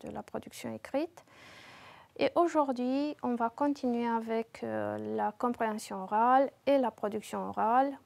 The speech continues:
On commence par la compréhension orale et j'aimerais vous donner quelques conseils pour, euh, euh, pour que la, l'épreuve se déroule bien.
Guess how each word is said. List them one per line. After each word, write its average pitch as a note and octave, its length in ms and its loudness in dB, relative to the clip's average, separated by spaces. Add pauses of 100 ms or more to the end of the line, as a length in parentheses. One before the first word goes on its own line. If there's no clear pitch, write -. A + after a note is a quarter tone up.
(340)
On E4 80 4
commence C4+ 520 2
par C#4 240 6
la A#3+ 160 2
compréhension A3 760 0
orale A#3 460 6
et C4 360 6
j'aimerais A#3 400 2
vous A3+ 120 -4
donner A3 420 -2
quelques B3+ 340 0
conseils A#3 840 -4 (380)
pour, A3 260 0
euh, G3+ 360 0 (380)
euh, G#3+ 220 -6 (140)
pour - 200 -12
que A3 100 -6
la, G#3+ 180 -2 (160)
l'épreuve A#3+ 420 0
se - 160 -8
déroule G#3+ 400 -4
bien. A3+ 340 -2